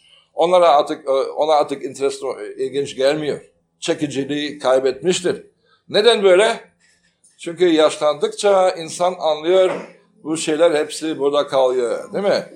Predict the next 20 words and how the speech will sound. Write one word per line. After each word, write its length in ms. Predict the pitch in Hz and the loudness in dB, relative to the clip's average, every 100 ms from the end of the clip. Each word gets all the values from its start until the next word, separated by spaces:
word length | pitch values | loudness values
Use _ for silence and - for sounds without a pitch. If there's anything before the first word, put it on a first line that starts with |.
| - _ _ | -20 _ _
Gençken 520 | 156 202 196 196 190 175 | 2 2 2 0 0 0
bizim 220 | 160 165 | -4 -2
gözlerimiz 600 | 165 143 156 160 156 139 | -2 2 2 0 -4 -2
orada 340 | 147 151 156 | 0 0 0
değil. 180 | 220 180 | 2 2
Gençte-, 500 | 147 147 160 151 - - _ | 2 -4 -2 -2 -4 -14 _
gençken 400 | 151 180 185 185 | 2 2 2 0
bizim 200 | 175 160 | -2 -2
gözlerimiz 540 | 170 143 160 165 175 143 | -2 0 0 0 -4 0
bu 180 | 190 165 | 2 4
hayatın 360 | 185 175 175 | 4 4 2
şeylerine 640 | 180 180 170 160 196 180 - - - | 0 2 2 2 2 0 -2 -14 -4
yapışıyor. 640 | 151 - 135 - 117 - _ _ _ _ _ _ | -2 -2 -4 -6 -6 -8 _ _ _ _ _ _
Ama 220 | - 190 180 | -4 0 2
yaşlandıkça 840 | 175 180 185 202 - 165 196 - _ _ | 2 0 -6 -6 0 0 0 -6 _ _
insan 360 | 151 151 160 165 | -18 -10 -8 -6
fark 280 | - 156 156 | -2 -2 -4
ediyor, 240 | 147 139 | -6 -2
dur 60 | 180 | 2
abicim, 320 | 185 123 | 2 0